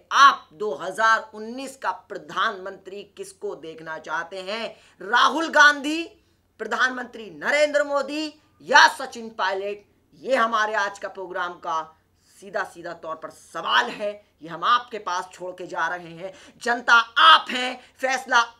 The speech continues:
आपको करना होगा। हम लगातार बताते रहेंगे जनता की आवाज़, जनता के दर्द को बताते रहेंगे, जनता के साथ खड़े रहेंगे। फैसला आपको करना है कि आप किसके साथ खड़े हैं, आप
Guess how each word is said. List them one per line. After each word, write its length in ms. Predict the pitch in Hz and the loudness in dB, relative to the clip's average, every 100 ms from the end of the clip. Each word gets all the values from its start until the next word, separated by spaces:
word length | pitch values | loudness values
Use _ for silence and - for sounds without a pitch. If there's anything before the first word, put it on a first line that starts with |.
| - | 6
आपको 380 | 311 311 - 262 | 8 8 0 -6
करना 320 | 247 226 226 | -4 -2 -2
होगा। 400 | 220 220 226 226 220 - - | -2 -2 2 2 2 -4 -12
हम 180 | 180 180 | -12 -8
लगातार 540 | 190 196 202 196 190 - - | -6 -4 -4 -6 -6 -10 -4
बताते 400 | - 262 - 233 | 4 4 4 -4
रहेंगे 380 | 220 214 214 202 | -6 -8 -8 -8
जनता 340 | 202 190 208 | -6 -6 -8
की 140 | 202 | -6
आवाज़, 340 | 190 180 190 190 - _ 147 | -4 0 0 0 -6 _ -10
जनता 280 | 196 175 | -8 -6
के 140 | 185 185 | -8 -10
दर्द 360 | - 269 269 | 0 2 2
को 140 | - 233 | -2 -6
बताते 420 | 202 190 175 185 | -6 -6 -6 -8
रहेंगे, 500 | 170 175 175 180 190 - _ | -8 -8 -10 -10 -12 -14 _
जनता 260 | 196 185 180 | -8 -6 -6
के 180 | 180 190 | -6 -10
साथ 440 | - 302 269 - | -2 4 4 2
खड़े 220 | - 190 | -6 -6
रहेंगे। 440 | 190 185 180 180 202 - _ _ | -6 -8 -10 -10 -12 -14 _ _
फैसला 400 | 165 156 160 143 - _ 196 | -14 -12 -12 -14 -14 _ -4
आपको 360 | 208 - 180 | -2 -4 -14
करना 300 | 165 160 156 | -12 -12 -10
है 180 | 156 170 180 _ _ | -10 -10 -14 _ _
कि 60 | - _ - | -20 _ 0
आप 240 | 220 214 - | 0 0 -8
किसके 260 | 175 165 | -14 -14
साथ 320 | 156 143 139 - | -10 -10 -10 -16
खड़े 180 | 127 | -18
हैं, 220 | 127 113 104 _ _ | -18 -20 -20 _ _
आप 340 | - 208 220 | -2 -2 -2